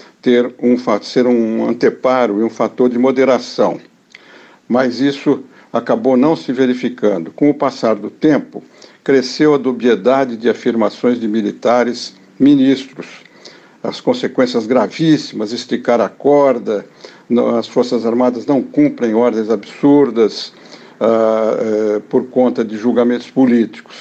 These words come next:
sempre, contudo, ressaltando o respeito à Constituição.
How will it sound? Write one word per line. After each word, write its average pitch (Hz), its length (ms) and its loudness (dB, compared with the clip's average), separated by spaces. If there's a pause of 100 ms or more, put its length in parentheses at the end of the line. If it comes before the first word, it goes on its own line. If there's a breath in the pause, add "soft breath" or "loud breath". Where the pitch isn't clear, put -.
(100)
sempre, 139 520 0
contudo, 127 680 -2 (360 loud breath)
ressaltando 127 680 0
o 123 60 2
respeito 120 840 -2
à 120 120 -2
Constituição. - 880 -4